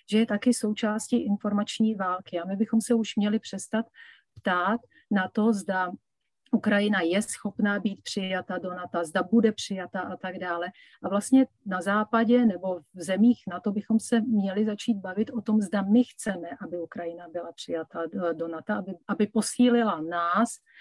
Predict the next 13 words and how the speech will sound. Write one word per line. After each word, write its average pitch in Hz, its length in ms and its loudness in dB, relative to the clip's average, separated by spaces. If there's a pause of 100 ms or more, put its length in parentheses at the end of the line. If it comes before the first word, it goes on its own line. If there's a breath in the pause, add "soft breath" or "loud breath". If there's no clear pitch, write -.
(340 loud breath)
a 202 140 2
oslabila 208 680 0
Rusko 226 540 0
a 185 80 -2
ne 196 240 2
posílila 208 640 -2
Rusko 180 300 -6
v - 60 -6
případě, 196 500 -2
že 190 120 -6
my 185 120 -8
ji 196 180 -2
odmítneme. 175 600 -4